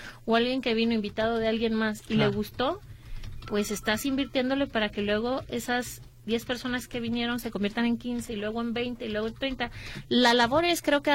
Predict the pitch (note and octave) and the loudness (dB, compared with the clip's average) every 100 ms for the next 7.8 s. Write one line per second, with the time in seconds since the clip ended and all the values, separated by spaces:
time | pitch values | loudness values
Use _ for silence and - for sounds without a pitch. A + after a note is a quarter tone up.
0 | C#4 - A#3+ A#3+ - C4 C4 A#3+ A#3+ B3+ | 4 2 2 2 0 0 0 0 0 0
1 | A#3 A3+ B3 G#3+ F#3 - G#3 A3 A3 F#3+ | 0 0 -2 -2 -4 -4 -4 -4 -4 -8
2 | F3 F3 G3+ - B3+ G3+ C4 - C#3+ C3+ | -8 -8 -8 -2 0 0 0 -4 -4 -4
3 | D3+ - F#3+ G3 G3 F#3 F#3 G#3 G#3+ - | -4 -4 -4 -2 0 0 0 0 -2 0
4 | G#3 G#3 A3+ G#3+ F#3+ F#3 F#3+ F#3+ G3 F#3+ | -2 0 -2 -2 -2 -2 -2 -2 -4 -4
5 | G#3+ F#3+ F3 E3+ F#3 F#3+ - G3+ G3 F#3+ | -6 -6 -6 -6 -8 -8 -4 -2 -2 -4
6 | G3+ G#3 G3 F#3+ G#3 G3 E3+ E3+ F3+ F#3 | -4 -2 -2 -4 -10 -10 -10 -8 -8 -8
7 | F#3 G3+ F#3+ F3 F#3+ F#3 F3+ | -6 -6 -8 -8 -6 -2 -2